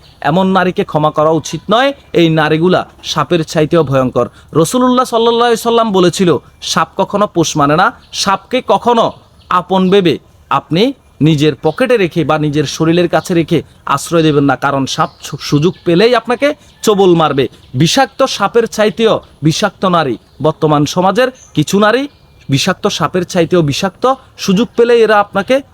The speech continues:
চোবল মারবে। এই বিষাক্ত সাপের মতো বিষাক্ত কিছু নারী, এই নারীগুলাকে শনাক্ত করুন এবং কি এই নারীগুলা থেকে নিরাপদ দূরত্ব বজায় রাখুন। এই বিষাক্ত নারীদের কারণে একজন মানুষ, একটা সাপরে কা-, সাপে কামড় দিলে একজন পুরুষ, একজন মানুষ দুনিয়া থেকে বিদায় হয়ে যায়,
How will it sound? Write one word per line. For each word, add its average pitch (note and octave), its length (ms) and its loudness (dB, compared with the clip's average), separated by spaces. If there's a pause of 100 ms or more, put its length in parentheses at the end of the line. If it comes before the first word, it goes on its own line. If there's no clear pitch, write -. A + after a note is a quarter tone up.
(120)
চোবল G3 300 2
মারবে। D#3 340 0 (200)
এই E3 120 4
বিষাক্ত E3 560 -2
সাপের A#3+ 440 0
মতো A3+ 200 0
বিষাক্ত E3 480 -4
কিছু G#3 260 -6
নারী, D#3+ 260 0 (220)
এই C#3+ 80 2
নারীগুলাকে D3 560 0
শনাক্ত D3+ 460 -6
করুন A#3 300 0 (220)
এবং A3+ 280 0
কি C#3 140 -2 (160)
এই E3 100 0
নারীগুলা E3+ 520 2
থেকে D#3 280 -2 (220)
নিরাপদ D3 400 0
দূরত্ব C3 380 -4
বজায় C3 300 0
রাখুন। A#2+ 300 -4 (180)
এই D#3 120 2
বিষাক্ত C#3+ 440 -2
নারীদের G#3 420 2
কারণে F#3+ 320 0
একজন D3 360 0
মানুষ, D3 340 0 (200)
একটা F3 260 -2
সাপরে G#3+ 360 0
কা-, - 180 -2
সাপে - 300 -4
কামড় E3+ 320 0
দিলে F3+ 240 0 (200)
একজন D3+ 320 0
পুরুষ, F#3+ 360 -2
একজন C#3+ 240 0
মানুষ D#3 460 0 (200)
দুনিয়া E3 240 4
থেকে F#3+ 200 -2
বিদায় D3 260 0
হয়ে D#3 180 2
যায়, C3 140 -2